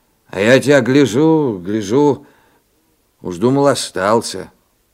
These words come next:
Или проспал". "Под самый конец залез, едва протолкался", ответил кто-то незнакомый, и тут Саня обернулся к ним от окна.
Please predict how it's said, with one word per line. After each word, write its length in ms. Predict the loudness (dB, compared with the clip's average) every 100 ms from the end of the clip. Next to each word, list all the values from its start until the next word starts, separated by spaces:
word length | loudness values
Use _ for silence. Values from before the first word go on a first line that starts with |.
| _ _ _ _ _ _
Или 140 | -2
проспал". 840 | 0 0 -2 -4 -4 -2 -2 -4 _ _ _ _ _ _ _ _ _ _ _ _ -10
"Под 200 | -10 -8
самый 400 | -6 -4 -4 -4
конец 600 | -2 -2 -4 -6 -8 -6
залез, 680 | -6 -4 -4 -6 -8 -12 -16 _ _
едва 360 | -10 -8 -4 -4
протолкался", 1080 | -2 -2 0 -2 0 0 0 -4 -10 -12 -14 _ _ _ _ _ _
ответил 560 | -14 -10 -10 -8 -10
кто-то 340 | -10 -8 -6 -6
незнакомый, 920 | -6 -8 -8 -10 -2 0 0 -2 -6 -14 _
и 80 | -6
тут 240 | -2 -2 -2
Саня 540 | 0 0 0 -4 -8 _ _ -8
обернулся 760 | -2 -2 0 -2 -2 -6 -8
к 120 | -6
ним 220 | -4 -2 -4
от 120 | -6
окна. 460 | -8 -8 -8 -10